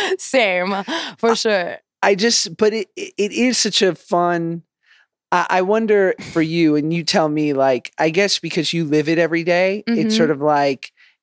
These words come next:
Speaker 2: it doesn't feel as fast to what it seems for me to have watched your ascension, right? Like,
Speaker 1: Aw.
Speaker 2: yesterday we were in his garage and you were just, like, this talented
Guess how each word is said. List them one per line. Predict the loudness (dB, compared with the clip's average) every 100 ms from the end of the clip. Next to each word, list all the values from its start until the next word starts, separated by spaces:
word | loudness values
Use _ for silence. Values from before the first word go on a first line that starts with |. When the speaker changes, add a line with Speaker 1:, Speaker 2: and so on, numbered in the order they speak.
| -4
Speaker 2:
it | -4 0
doesn't | 0 0 -4
feel | -2 0 2
as | 0 -2
fast | 0 0 0 -2 -4
to | -2
what | 0 0
it | -2
seems | -4 -4 -4 -4
for | -6 -6
me | -2 0 0 0
to | 2
have | 0
watched | 2 2 2 -2 -6 -4
your | -2 0
ascension, | 0 -2 -2 -4 -4 -6 -8 -8
right? | -2 -2 0
Like, | 2 2
Speaker 1:
Aw. | 2 -2 -8 -14 0
Speaker 2:
yesterday | 2 2 2 2 2
we | 2 2
were | 2
in | 0 -2 -2 -8 _ _ _
his | -2 0
garage | 2 4 4 4 0 -2 -6
and | -8
you | -6
were | -4
just, | -4 -4
like, | -6 -6
this | -8 -8
talented | -6 -4 -2 -4 -4 -2 -2 -4